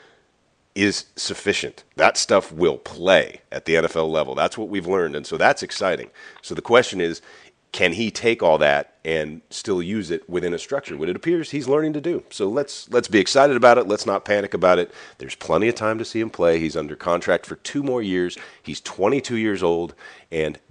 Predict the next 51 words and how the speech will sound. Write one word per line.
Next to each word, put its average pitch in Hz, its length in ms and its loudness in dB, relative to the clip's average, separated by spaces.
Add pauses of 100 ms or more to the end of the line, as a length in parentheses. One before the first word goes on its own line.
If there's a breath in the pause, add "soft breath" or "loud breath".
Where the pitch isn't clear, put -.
(100)
the 80 120 -4
rush 80 580 4
to, 82 400 -4 (320 soft breath)
"We 113 180 2
must 123 340 4
see - 240 -2
what 95 200 2
we 90 140 0
have 87 340 0
right 73 200 -2
now." 69 280 -10 (360 soft breath)
The - 80 -6
coaches 98 480 -2
have 80 120 0
a 69 60 -8
pretty 90 300 -6
damn 80 280 4
good 71 160 0
idea 69 300 2
of 67 80 -6
what 69 140 -6
they 65 100 -2
have. 64 280 -6
If - 140 -18
you 76 80 -10
listen 92 300 -4
to 95 80 -4
Pettine's 90 400 -2
comments, 73 500 -4 (260 soft breath)
he's 107 220 -8
extremely 95 580 -2
complimentary 76 800 -2
and 69 140 -8
supportive 73 480 -4
of 64 100 -14
Johnny. 65 320 -6
You 82 100 -8
may 101 140 6
not 95 180 2
want 90 200 -6
to - 80 -10
believe 85 400 -2
that 85 120 -8
those 85 220 -2
are 80 180 -6 (240 loud breath)
honest 87 380 -2
comments, 90 400 0
but 82 160 -6
at 80 120 -6
that 90 180 -2
point, 78 260 -6